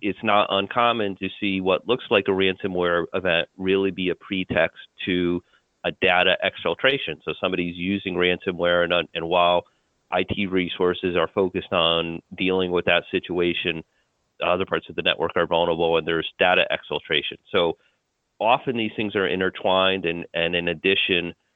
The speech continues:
you might be unable to operate your systems for a period of time,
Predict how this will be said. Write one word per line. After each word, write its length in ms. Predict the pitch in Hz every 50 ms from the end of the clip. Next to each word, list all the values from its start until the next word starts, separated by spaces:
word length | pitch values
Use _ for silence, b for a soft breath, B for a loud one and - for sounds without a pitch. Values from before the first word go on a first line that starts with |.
| _ - _
you 180 | - 90 95
might 340 | 95 98 92 90 90 - _
be 420 | - 92 87 87 87 85 85 87 - _ _ _ _
unable 600 | 90 95 98 101 - - 87 92 92 85 90 87 85
to 140 | - 98 - -
operate 500 | 80 90 90 - 101 92 87 85 78 -
your 120 | 85 85 - -
systems 380 | 147 143 - - 117 107 104 -
for 140 | - 113 104
a 60 | 101
period 320 | 95 - 110 101 98 98 92
of 140 | 95 90 -
time, 320 | - 101 92 92 90 90